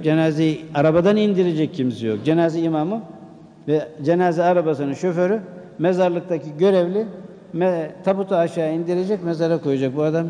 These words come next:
nereden geldi? Sahipsiz mi? Bu ilgilenen arkadaş kabristandan çıkarken o takside bekleyen biraz yaşlı adam, "Delikanlı bakar mısın?" dedi.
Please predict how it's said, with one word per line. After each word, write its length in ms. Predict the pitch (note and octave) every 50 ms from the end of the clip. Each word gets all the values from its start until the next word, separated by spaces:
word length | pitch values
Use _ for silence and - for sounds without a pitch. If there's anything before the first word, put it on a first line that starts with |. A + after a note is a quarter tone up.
| D#3 - - - - - - - - - - - - - - - - - - - - - -
nereden 360 | A#2+ C3 D#3 E3+ F3 F3 D#3+ B2+
geldi? 320 | A2 G#2 F#2+ F2+ G2 G2
Sahipsiz 680 | - - - - B2 B2 B2+ C3 B2+ D#3 F3 F#3+ D#3 A2
mi? 120 | F2+ E2 D#2 - - - - - - - - - - - - D#3+ - D#3+ D#3+ E3 - - - - - E3 F3 E3+ - - - - - - - - - - - - - - - -
Bu 180 | G#3+ A#3 A3
ilgilenen 540 | - F#3 F#3+ F#3+ F3+ G3 G3+ G3+ G3+ G#3+ G#3
arkadaş 600 | G3 E3+ D#3+ D3 - D#3 D3 F3+ G3 F#3 - - - - - - - - - - - - - - - - - - - - - - - - - - - -
kabristandan 640 | - - F3 F3+ G3 F#3+ F#3 - F#3 F3 E3 D#3 D3+
çıkarken 600 | D3 F3 F#3 - G3+ G3 G3 F#3+ G3 G3+ G#3 G#3 G3+ G3+ G3+ - - - - - - - - - - - - - -
o 180 | E3 D#3+ D3 -
takside 500 | - E3+ E3 E3+ - F3+ D3+ D3+ D3+ D3
bekleyen 480 | E3 D#3+ - C#3+ C3+ C3 B2+ B2+ D#3 F3 D#3+ - - - - - - - - - - - - - - - - - - -
biraz 280 | E3 D3+ D#3 D3+ C#3 C3+
yaşlı 380 | C#3+ C#3+ C#3 C#3 - - D3 B2
adam, 240 | A2 A2+ A#2+ C3+ D3 D3+ - - - - - - - - - F3
"Delikanlı 420 | F#3 G#3+ F#3+ G3+ G3 F#3 F3 E3
bakar 280 | F3 F#3 F#3 G#3 G#3+ G#3
mısın?" 400 | E3 C#3 G#2+ - B2 A2+ G#2+ G2+
dedi. 360 | G2 F2+ F#2 - - -